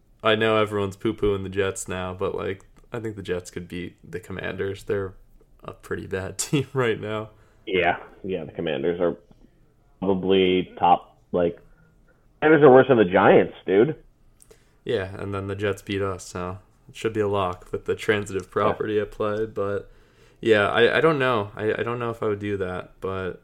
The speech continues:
Speaker 1: and I don't know if the Patriots ag-, against Denver is a great idea either. Um, so, yeah, potentially some decision
Speaker 2: I
Speaker 1: making.
Speaker 2: do like the Bears,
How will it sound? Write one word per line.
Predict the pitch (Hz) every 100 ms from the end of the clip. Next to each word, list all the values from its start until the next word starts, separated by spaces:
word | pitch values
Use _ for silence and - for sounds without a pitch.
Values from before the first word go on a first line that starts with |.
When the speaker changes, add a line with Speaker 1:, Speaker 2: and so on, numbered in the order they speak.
| _
Speaker 1:
and | - 101
I |
don't | 101 107
know | 107
if | 101
the | -
Patriots | - 98 92 98 92 - - - - _ _
ag-, | - 98 -
against | 101 92 90 -
Denver | 82 95 90
is | 85
a | 95
great | 98 95
idea | 95 90 92 95
either. | 92 98 98 95 98 98 -
Um, | - - - - - 101 _ _ _ _ - _ _ _ _ _ _ _ _ _
so, | -
yeah, | 92 90 87 87 - _ _
potentially | 104 - 113 - 113
some | 107 - 98
decision | 95 - 95 92
Speaker 2:
I | 98
Speaker 1:
making. | 95 110
Speaker 2:
do | 113
like | 107 101
the |
Bears, | 85 90 92 90